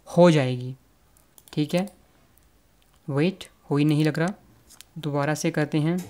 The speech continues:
पहले मैं फाइल्स को डिलीट कर देता हूँ क्योंकि एक्सट्रैक्ट करने में वो शायद नेम ले रहा है। तो यहाँ पर मैं इसको एक्सट्रैक्ट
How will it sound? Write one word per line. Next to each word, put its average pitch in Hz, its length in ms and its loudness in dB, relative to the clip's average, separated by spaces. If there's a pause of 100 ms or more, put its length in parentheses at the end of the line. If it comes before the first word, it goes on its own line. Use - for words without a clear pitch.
(800)
पहले 190 200 6
मैं 202 140 6
फाइल्स 165 380 4
को 180 60 2
डिलीट 156 280 2
कर 165 80 8
देता 165 260 4
हूँ 185 180 2 (540)
क्योंकि 170 340 0
एक्सट्रैक्ट 180 520 2
करने 175 280 4
में 175 140 2
वो 175 80 4
शायद 170 240 2
नेम 147 360 2
ले 160 140 4
रहा 160 160 4
है। 156 220 -2 (380)
तो 175 60 -2
यहाँ 160 180 4
पर 165 80 4
मैं 170 120 2
इसको 165 220 -4 (140)
एक्सट्रैक्ट - 640 2